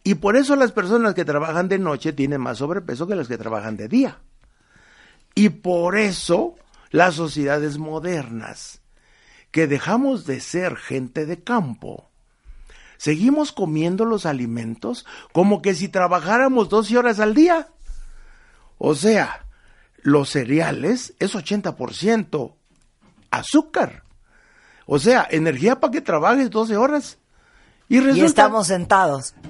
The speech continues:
Speaker 1: y
Speaker 2: enfrente de una
Speaker 1: resulta
Speaker 2: computadora, claro.
Speaker 1: así. O sea, no es posible seguir comiendo igual que cuando éramos gente de campo, si ahora somos gente de ciudad.
Speaker 2: <laughs> Oye, no es posible seguir comiendo igual cuando antes teníamos que salir corriendo desquiciados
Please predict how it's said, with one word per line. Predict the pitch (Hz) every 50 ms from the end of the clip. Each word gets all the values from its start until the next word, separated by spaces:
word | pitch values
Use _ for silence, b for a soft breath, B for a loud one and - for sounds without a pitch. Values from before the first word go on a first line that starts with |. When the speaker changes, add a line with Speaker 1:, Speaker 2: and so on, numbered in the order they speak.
| - -
Speaker 1:
y | - -
Speaker 2:
enfrente | - - 440 359 - 233
de | - 202
una | 214 330 330 262
Speaker 1:
resulta | 202 - 180 180 202
Speaker 2:
computadora, | 214 302 339 - 156 170 180 185 165 131 127
claro. | - 147 160 156 -
Speaker 1:
así. | 151 147 143 135 - - - 285 311 349 294 240 - _ b b b b b b b b b b b
O | b - 180
sea, | 170 - 262 277 254 202 - - b b b b b
no | - 190 277 311
es | 311 262
posible | - - - 226 196 262 254 233 180 180 156 135 120
seguir | 143 147 139 175 196 185
comiendo | - 185 190 185 190 196 196 196 170 202
igual | 202 202 180 220 247 240 220 185 180 185 - b b b b b b b b b b
que | - 165 160
cuando | 143 131 127 135 156 190
éramos | 190 180 143 120 110 -
gente | 135 147 151 147 170 175
de | 170 175 170
campo, | 220 226 208 170 - - 180 190
si | - 139 120
ahora | 117 117 139 160
somos | 151 - 151 156 156 123
gente | 120 123 139 131 156
de | 165
ciudad. | 156 135 117 104 113 156 247 302 - _ _ _ _ b b b b b b b b b -
Speaker 2:
<laughs> | 151 156 220
Oye, | 269 233 220 226 208
no | 196 208 240 247
es | 233 208
posible | 247 269 233 226 240 240 233
seguir | 240 226 196 185 190 196
comiendo | - 247 240 240 226 208 208 208
igual | 190 190 175 165 170 170 160 B B B B B B -
cuando | - 165 170 170 175 165 170 165 156 - - -
antes | 170 180 185 160 208 196
teníamos | - 190 170 175 185 202 220 226 -
que | 196 170
salir | 160 170 156 160 175 185 180 170 -
corriendo | - 196 180 180 190 196 202 214 208 214 226 226
desquiciados | 208 190 180 - - - 170 156 - - 190 180 175 180 170 151 139 131